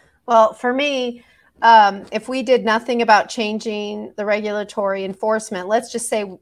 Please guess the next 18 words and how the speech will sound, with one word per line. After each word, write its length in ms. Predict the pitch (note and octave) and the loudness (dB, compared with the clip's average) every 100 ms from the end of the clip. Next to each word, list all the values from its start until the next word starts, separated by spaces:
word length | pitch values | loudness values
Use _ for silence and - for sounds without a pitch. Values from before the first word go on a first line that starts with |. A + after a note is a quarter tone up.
| _ | _
that 220 | G3 G3 | 2 2
stayed 280 | - G3+ F#3+ | 0 -6 -6
the 80 | F#3 | -6
same. 420 | - G3+ F3 E3+ - _ _ _ - | -6 -4 -6 -10 -18 _ _ _ -2
Let's 200 | A#3+ - | -2 0
put 180 | D4+ | -2
the 60 | A#3+ | -2
same 320 | A#3+ A3+ G#3+ | -4 -2 0
effort 340 | G3+ G#3+ A3+ A#3+ | -2 -2 -4 -4
towards 300 | G3+ G3 - | -4 -4 -6
collaboration 760 | - G3+ G3 G3 F#3+ F#3+ - | -2 4 4 2 -4 -6 -8
and 160 | F#3+ F#3 | -10 -10
support. 480 | G3+ - G3 F3+ - | -12 -6 -4 -4 -4
Let's 180 | G3+ - | -6 -2
put 160 | B3 | -4
the 60 | A#3 | -4
same 340 | - A3 G#3 | -6 -4 -4
funding, 640 | G#3+ A3 G3+ F#3+ F#3 F#3 | -2 -2 0 -2 -6 -8